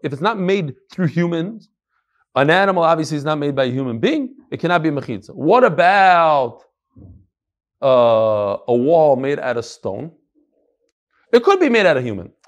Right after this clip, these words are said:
It could, a human could take it and, and create it, whatever. So that's why that's a good mechitza, my binah. But what's the difference between the two pshatim? That it, it needs oxygen versus it, ha-, it was not d-,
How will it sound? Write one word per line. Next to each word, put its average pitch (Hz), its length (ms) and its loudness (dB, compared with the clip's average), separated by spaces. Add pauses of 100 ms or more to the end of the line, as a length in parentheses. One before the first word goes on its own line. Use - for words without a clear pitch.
(120)
It 170 160 -4
could, 294 200 -2
a 180 60 -2
human 196 320 -4
could - 220 -4
take 202 240 -2
it 143 100 0
and, 131 240 -6
and 135 200 -8
create 160 360 -4
it, 98 100 -8
whatever. 117 360 -8 (240)
So - 140 -4
that's 185 200 2
why 156 440 2 (500)
that's 135 220 -2
a 120 40 -8
good 120 140 -4
mechitza, 170 420 -8
my 127 120 -4
binah. 156 300 -4
But 143 60 -6
what's 240 160 0
the 196 60 -8
difference 196 240 -6
between 185 180 -10
the 147 80 -6
two 190 160 -12
pshatim? 147 480 -2 (280)
That 131 120 -2
it, - 240 -10
it 131 120 -10
needs 143 460 -6 (360)
oxygen 214 680 -4 (120)
versus 175 520 2
it, 156 120 -4
ha-, 170 140 -2
it 175 60 -2
was 143 180 0
not 156 320 -4
d-, - 80 -4